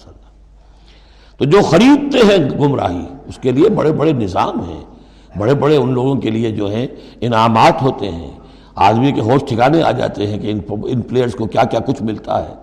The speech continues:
وَيُرِيدُونَ أَن تَضِلُّوا السَّبِيلَ، وہ یہ چاہتے ہیں کہ تمہیں سیدھے راستے سے،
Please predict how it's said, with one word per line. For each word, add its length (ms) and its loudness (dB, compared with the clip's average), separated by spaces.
وَيُرِيدُونَ 560 4
أَن 120 2
تَضِلُّوا 300 2
السَّبِيلَ، 460 0
وہ 140 4
یہ 80 6
چاہتے 360 2
ہیں 120 4
کہ 120 0
تمہیں 320 0
سیدھے 400 -4
راستے 360 -4
سے، 260 -6